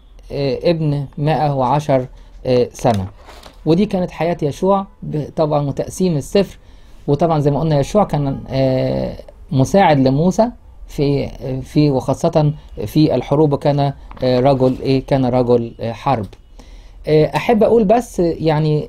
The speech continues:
حاجة عقائدية كده، عشان في بعض الناس،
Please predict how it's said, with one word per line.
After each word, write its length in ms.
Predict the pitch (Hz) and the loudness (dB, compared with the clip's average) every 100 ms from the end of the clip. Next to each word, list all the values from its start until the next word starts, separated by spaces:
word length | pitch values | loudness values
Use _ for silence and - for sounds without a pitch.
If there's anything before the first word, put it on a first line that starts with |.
| - | -12
حاجة 300 | - 214 208 | -2 0 2
عقائدية 640 | 160 151 - 156 170 214 | 2 2 0 2 2 2
كده، 220 | 180 208 208 | 2 0 -2
عشان 240 | 175 175 | -2 -6
في 140 | 214 | -2
بعض 240 | 214 233 185 | 2 2 0
الناس، 420 | 160 196 214 | -2 -4 -4